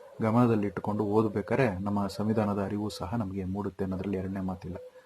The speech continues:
ಎಲ್ಲರೂ ಸಹ ಈ ಒಂದು ಪುಸ್ತಕವನ್ನ ಖರೀದಿ ಮಾಡಿ ಕೊಂಡ್ಕೊಳ್ಳೋದಕ್ಕೆ ಮುಂದಾಗಿ ಅಂತ ಹೇಳ್ತಾ ಇಂದಿನ ಒಂದು ಸಂಚಿಕೆನ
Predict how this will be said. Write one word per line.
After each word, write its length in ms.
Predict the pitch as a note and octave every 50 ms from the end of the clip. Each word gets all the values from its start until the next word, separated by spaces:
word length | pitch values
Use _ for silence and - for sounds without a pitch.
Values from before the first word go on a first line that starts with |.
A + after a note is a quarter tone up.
| - - - - - - -
ಎಲ್ಲರೂ 260 | A2+ A#2+ B2+ C3 B2+ B2
ಸಹ 220 | - - A2+ A2 A2
ಈ 20 | A2
ಒಂದು 180 | G#2 G2+ G2+
ಪುಸ್ತಕವನ್ನ 400 | - G#2 - - G#2+ G2+ G2+ G2 G2 G2 G2 F#2+ - _ _ _ _ _ _
ಖರೀದಿ 280 | - - A2+ A2+ A2+ A2+
ಮಾಡಿ 440 | A2 G#2+ G2+ G2+ F#2+ G2 F#2+ F#2 - _
ಕೊಂಡ್ಕೊಳ್ಳೋದಕ್ಕೆ 600 | - G2+ G2+ G2 - G2 F#2+ F#2 F#2 F#2 - F#2+
ಮುಂದಾಗಿ 440 | F#2 F#2+ G#2 G#2 G2+ G2 F#2+ F#2+ F#2+
ಅಂತ 140 | F2 F2 G2
ಹೇಳ್ತಾ 420 | - - B2+ C#3 - - G2 G2 - - - _ - - - - -
ಇಂದಿನ 220 | B2 A#2+ A#2 A2+ G#2+
ಒಂದು 240 | G2+ G2 F#2+ F#2
ಸಂಚಿಕೆನ 480 | F2+ - G2+ G2 F2+ - - - F#2+ F#2+